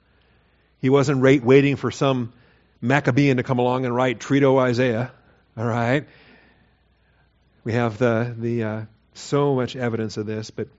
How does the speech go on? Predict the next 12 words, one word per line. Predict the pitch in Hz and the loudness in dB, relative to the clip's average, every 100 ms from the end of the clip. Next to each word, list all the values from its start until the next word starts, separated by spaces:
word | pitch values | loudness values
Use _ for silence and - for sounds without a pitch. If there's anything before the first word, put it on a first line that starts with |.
| _ _ 135 | _ _ -6
in | |
any | 123 117 | -2 -2
event, | 107 104 107 _ _ _ _ _ _ _ _ _ _ _ _ _ _ _ - | -4 -8 -14 _ _ _ _ _ _ _ _ _ _ _ _ _ _ _ -12
the | 113 | -8
promise | - 139 156 156 135 | 0 2 2 0 -2
of | 107 | -6
Shemama, | - 113 131 151 160 151 | -4 -2 0 -2 -4 -6
that's | 123 - - - 135 | -6 -8 -18 -14 -6
the, | 120 113 | -2 -2
the, | 113 107 | -2 -4
the | 110 | -2
desolations, | 131 123 120 120 123 139 139 - | -2 -2 -2 0 -2 -6 -16 -16